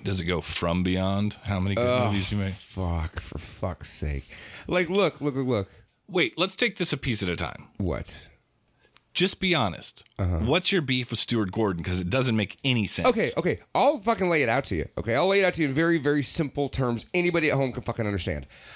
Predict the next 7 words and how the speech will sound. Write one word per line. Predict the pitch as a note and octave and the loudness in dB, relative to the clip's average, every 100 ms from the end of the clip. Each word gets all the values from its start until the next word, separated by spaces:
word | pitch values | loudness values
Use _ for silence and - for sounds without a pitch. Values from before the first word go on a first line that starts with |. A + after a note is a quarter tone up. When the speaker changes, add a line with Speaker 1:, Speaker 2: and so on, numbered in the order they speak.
| - - | -8 0
Speaker 2:
I'm | A#3 B3+ | 2 4
a | |
huge, | D3+ - D3+ F3 F#3+ F#3+ E3 - - | 2 0 0 2 4 2 -2 -6 -6
massive, | - A#2+ C3 C#3 D3 C#3 B2 A2+ G#2 | -2 0 2 0 0 0 -2 -2 -6
tremendous | - C#3 B2+ C#3 D#3+ E3 - | -4 0 0 0 0 -2 -2
fan | A2 G2+ G2+ | -2 0 0
of | G#2 | -2